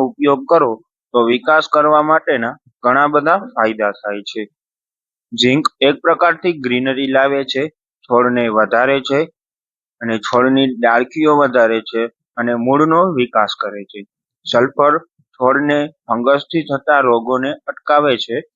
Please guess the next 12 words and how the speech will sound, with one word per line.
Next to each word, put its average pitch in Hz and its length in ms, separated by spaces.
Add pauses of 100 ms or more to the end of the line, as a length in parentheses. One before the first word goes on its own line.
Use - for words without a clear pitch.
(220)
અને 120 180
છોડમાં 147 560
ગ્રોથને 135 540
વધારે 104 500
છે 104 200 (1400)
અને 143 220
છોડને 156 440 (120)
પીળો 143 360
પડતો 127 460 (280)
અટકાવે 104 560
છે. 104 220 (580)
કિસાનોને 180 540